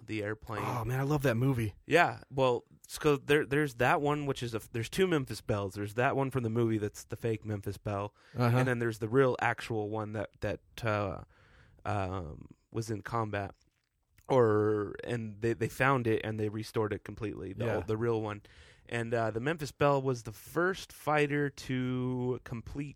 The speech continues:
Speaker 1: twenty-five combat missions, uh, with its whole crew,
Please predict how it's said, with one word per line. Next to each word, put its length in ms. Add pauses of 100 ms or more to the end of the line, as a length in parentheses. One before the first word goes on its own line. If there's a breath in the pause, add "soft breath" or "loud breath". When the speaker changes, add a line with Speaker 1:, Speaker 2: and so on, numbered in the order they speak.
Speaker 1:
twenty-five 600
combat 360
missions, 540 (480 soft breath)
uh, 280
with 180
its 120
whole 220
crew, 540